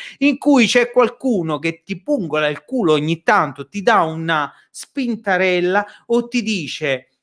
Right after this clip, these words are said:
ti fa vedere che lui, per esempio, è in grado di preparare un esame di fisica con enorme facilità e tu invece arranchi un pochino, ma cerchi di stare al suo passo. Quindi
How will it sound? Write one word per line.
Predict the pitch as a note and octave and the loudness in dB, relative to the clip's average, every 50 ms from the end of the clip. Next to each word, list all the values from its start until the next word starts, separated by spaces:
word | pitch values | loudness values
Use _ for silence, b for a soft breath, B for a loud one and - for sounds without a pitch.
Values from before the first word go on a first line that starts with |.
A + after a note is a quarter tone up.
| _ _ | _ _
ti | _ G#3+ F#3+ | _ -8 -6
fa | F#3+ G#3+ G3 F#3 | -4 -4 -4 -4
vedere | F#3 F#3+ F#3 G#3 G3+ F3 D3+ C#3+ C#3+ C3 A#2+ B B B B B _ | -4 -4 -4 -4 -4 -4 -6 -8 -10 -10 -12 B B B B B _
che | - A3+ G#3+ | 0 2 2
lui, | F#3 F3+ G3+ C4 C4+ B3 F#3+ C#3+ | 4 4 4 4 4 4 2 2
per | - D3 | 0 -2
esempio, | D3 C#3+ G3+ G3 D#3+ - F3 | 0 2 0 0 2 0 0
è | F3+ | 0
in | F3+ F3+ D#3+ | 0 0 -2
grado | D3 C3+ C#3+ E3 E3 D#3+ C#3+ B2+ A#2+ A#2+ B2+ A#2+ A2+ B B B B B | -4 -4 -6 -6 -6 -6 -6 -8 -8 -6 -6 -6 -6 B B B B B
di | - D3+ G#3+ G#3+ G#3+ | -6 -4 -2 -2 -2
preparare | G#3 E3+ D3+ D3 D#3 D#3 D#3+ F#3+ G3 F3+ D#3+ C#3+ C#3+ D3+ | 0 -2 0 0 2 2 2 2 2 2 2 2 0 0
un | F#3 G#3 G3+ F3+ | 0 2 2 2
esame | E3 D3 C3+ G#3 G#3 G3 F3+ E3+ D#3 | 0 0 0 2 2 2 2 0 -2
di | D3 F3+ F3+ | -4 -6 -8
fisica | - - A#3+ A#3 G3 D#3 C3+ D#3 C#3+ C#3+ - D3 C3 C3 B2+ - - _ _ _ | -4 -2 -2 0 0 0 -2 -4 -4 -2 -2 -2 0 0 -2 -4 -10 _ _ _
con | - F4 E4+ D4+ B3 | 0 2 2 4 4
enorme | A3+ G3+ A3 C4 C4+ A#3 G#3+ G3 D#3+ D3 | 4 4 4 4 4 4 2 0 -2 -4
facilità | - E3+ D#3+ - - A3 G#3+ C4+ B3+ - - D3+ C#3+ D3+ D#3+ B B B B B | -4 -8 -10 -10 -10 -8 -8 -8 -8 -6 -4 -4 -2 -2 -4 B B B B B
e | - D#4 D4+ D4+ - | -6 -6 -6 -4 -4
tu | D#4+ D#4 C#4+ | -2 0 0
invece | C4 B3 A3 B3+ B3 B3 - A#3 | 0 0 0 -2 -2 0 2 2
arranchi | G#3+ G3+ G#3 B3 C4 C4 A#3+ A3 - - | 2 2 2 0 0 0 -2 -4 -4 -2
un | A3+ A3 G#3+ | -2 -2 -2
pochino, | - C4+ - - - G3+ G3 G3 G#3 | -2 -4 -4 -2 -2 0 2 2 2
ma | G#3+ B3 B3 | 2 2 0
cerchi | B3 - - - C4+ C4 - - - A3+ | 0 -2 -2 0 0 -2 -2 -4 -6 -6
di | G3 G#3 G3 | -6 -6 -8
stare | F3+ - - - B3+ B3+ B3+ A#3+ A3 | -10 -8 -2 0 0 2 2 2 0
al | G#3 F#3 - | 0 -2 -6
suo | - - B3 B3 A#3+ | -8 -8 -8 -6 -2
passo. | B3 A3 F#3 - - - D3 - | 0 0 0 -2 -4 -10 -12 -8
Quindi | - G#3+ A#3 G#3 F3 D3 C#3 C3 C#3 C3 B2 | -6 -4 -2 -2 -2 -2 -4 -4 -4 -6 -6